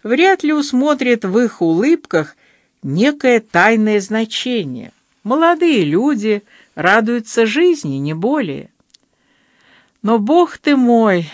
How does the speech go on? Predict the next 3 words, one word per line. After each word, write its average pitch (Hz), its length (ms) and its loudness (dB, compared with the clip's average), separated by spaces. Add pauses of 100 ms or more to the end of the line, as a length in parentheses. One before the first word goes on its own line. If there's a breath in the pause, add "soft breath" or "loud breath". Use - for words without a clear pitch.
(160 loud breath)
воздух 185 840 0
вокруг 165 580 -2
нас 196 540 -2